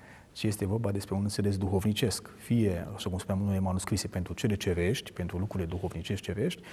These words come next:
pe de altă parte, fie în sensul în care este o lume nevăzută, văzduhurile acestea, dar o lume nevăzută în care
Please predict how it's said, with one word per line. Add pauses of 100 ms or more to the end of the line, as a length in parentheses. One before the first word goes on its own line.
(260)
pe
de
altă
parte,
fie (280)
în
sensul
în
care (760)
este
o
lume
nevăzută,
văzduhurile
acestea,
dar
o
lume
nevăzută
în
care